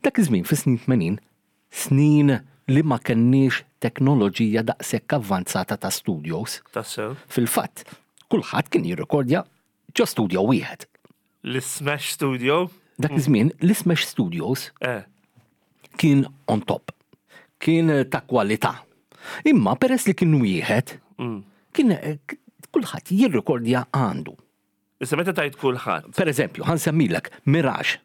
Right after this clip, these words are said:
Speaker 2: Il-Mirage.
Speaker 1: Computer.
Speaker 2: Computer.
Speaker 1: Eh,
Speaker 2: Sa-, diska sabiħa tajba?
Speaker 1: u żgur,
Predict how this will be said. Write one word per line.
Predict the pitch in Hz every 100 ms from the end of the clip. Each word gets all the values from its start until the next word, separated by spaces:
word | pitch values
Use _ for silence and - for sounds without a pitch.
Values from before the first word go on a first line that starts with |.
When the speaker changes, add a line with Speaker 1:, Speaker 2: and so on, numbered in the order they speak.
| _
Speaker 2:
Il-Mirage. | 143 139 127 110 87 - -
Speaker 1:
Computer. | 151 139 156 156 135
Speaker 2:
Computer. | 135 123 107 95 - _ - - - -
Speaker 1:
Eh, | 127 143 135 131 127 120
Speaker 2:
Sa-, | - 113 -
diska | - -
sabiħa | 123 123 147 151 180
tajba? | 151 156 156 196 196
Speaker 1:
u | 185
żgur, | 147 208